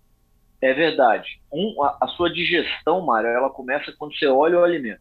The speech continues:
Quando você olha o alimento, existe uma descarga de hormônios que favorecem com que todas aquelas enzimas, todos aqueles produtos que você produz pra ir quebrando o alimento, cre-,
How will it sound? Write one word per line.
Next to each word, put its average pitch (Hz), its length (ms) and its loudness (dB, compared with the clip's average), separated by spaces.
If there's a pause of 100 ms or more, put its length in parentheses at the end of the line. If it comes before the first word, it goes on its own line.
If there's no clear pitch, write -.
Quando - 120 -20
você - 160 -2
olha 170 360 4
o - 20 6
alimento, 143 440 -4 (680)
existe 131 340 -6
uma 175 120 -4
descarga 151 840 0
de 131 140 -2
hormônios 123 1040 0 (420)
que 135 120 -8
favorecem 156 960 2
com 139 200 -18
que 143 300 -10
todas 220 540 4
aquelas 180 460 0
enzimas, 139 520 -10
todos 208 240 -2
aqueles 202 300 -4
produtos 139 560 0 (180)
que 151 80 -6
você 151 440 0
produz 135 560 0 (600)
pra 165 160 2
ir 180 260 -4
quebrando 190 680 2
o 156 40 6
alimento, 139 400 -2 (200)
cre-, 156 280 -8